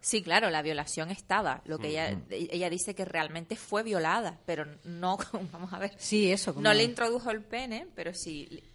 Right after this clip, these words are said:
Speaker 1: sí, sí introdujo su
Speaker 3: Moralmente.
Speaker 1: dedo en, en la zona anal para poder aplicarle la mantequilla. Es una
Speaker 3: Eso, eso es
Speaker 1: violación
Speaker 3: una violación.
Speaker 2: Claro, no, no,
Speaker 1: De
Speaker 2: eh,
Speaker 1: todas, todas.
Speaker 2: claro,
Speaker 3: De
Speaker 2: lo di-,
Speaker 3: todas,
Speaker 2: lo
Speaker 3: todas.
Speaker 2: difícil es aquí saber hasta qué punto, hombre.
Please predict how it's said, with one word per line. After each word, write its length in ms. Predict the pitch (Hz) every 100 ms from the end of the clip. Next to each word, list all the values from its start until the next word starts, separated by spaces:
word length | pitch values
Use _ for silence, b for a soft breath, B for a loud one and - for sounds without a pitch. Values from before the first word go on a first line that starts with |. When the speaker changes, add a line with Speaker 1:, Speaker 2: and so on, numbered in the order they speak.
| -
Speaker 1:
sí, 240 | - - - -
sí 160 | -
introdujo 500 | 147 - 139 135 196
su 60 | 180
Speaker 3:
Moralmente. 720 | 180 180 175 214 190 151 165
Speaker 1:
dedo 120 | 160 B B -
en, 840 | 196 175 165 160 156 151 151 160 - - _ _ - -
en 400 | 180 175 175 170
la 220 | 160 165
zona 380 | - 180 185 180
anal 360 | 190 185 220 226 -
para 260 | 160 160
poder 460 | 160 156 156 165 170
aplicarle 420 | 170 175 175 170
la 100 | 175
mantequilla. 640 | 170 170 175 180 190 220 -
Es 280 | 196 - - -
una 80 | 208
Speaker 3:
Eso, 80 | 254
eso 80 |
es 40 | 262
Speaker 1:
violación 380 | 208 208 208 190
Speaker 3:
una 180 | - 175
violación. 360 | 170 - -
Speaker 2:
Claro, 40 | -
no, 80 | -
no, 60 |
Speaker 1:
De 60 | -
Speaker 2:
eh, 40 |
Speaker 1:
todas, 320 | - 220 -
todas. 100 | - 117
Speaker 2:
claro, 140 | 156
Speaker 3:
De 40 | 123
Speaker 2:
lo 80 | 117
di-, 80 | 117
Speaker 3:
todas, 160 | -
Speaker 2:
lo 120 | 123
Speaker 3:
todas. 160 | 117 -
Speaker 2:
difícil 220 | 117 135
es 60 | 127
aquí 140 | 123
saber 300 | 131 131 139
hasta 180 | 143 151
qué 120 | 143
punto, 280 | 135 147 101
hombre. 300 | 135 117 71